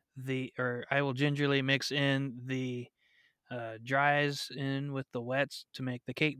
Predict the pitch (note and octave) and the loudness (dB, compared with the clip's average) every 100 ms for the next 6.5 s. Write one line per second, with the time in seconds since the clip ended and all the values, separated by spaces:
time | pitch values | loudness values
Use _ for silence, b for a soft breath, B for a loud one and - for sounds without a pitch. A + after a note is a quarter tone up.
0 | - A#2+ A2 G#2 - _ _ _ _ _ | -6 -4 -4 -8 -14 _ _ _ _ _
1 | _ - A#2+ A#2 A#2 A#2 A2+ A2+ - _ | _ -10 -8 -6 -8 -10 -12 -14 -20 _
2 | _ _ _ - C3+ C3+ B2+ C#3+ D3 D3+ | _ _ _ -2 0 0 2 2 4 2
3 | C#3+ C3+ C3 _ - D3+ C3 C3 C3 B2+ | 4 4 2 _ 2 4 4 4 4 2
4 | B2+ A#2+ b b _ _ _ _ b b | -2 -6 b b _ _ _ _ b b
5 | b b b _ B2+ - D3+ C#3+ C#3+ C3+ | b b b _ -4 2 2 4 0 2
6 | B2+ B2+ B2+ A#2+ | 2 0 -2 -4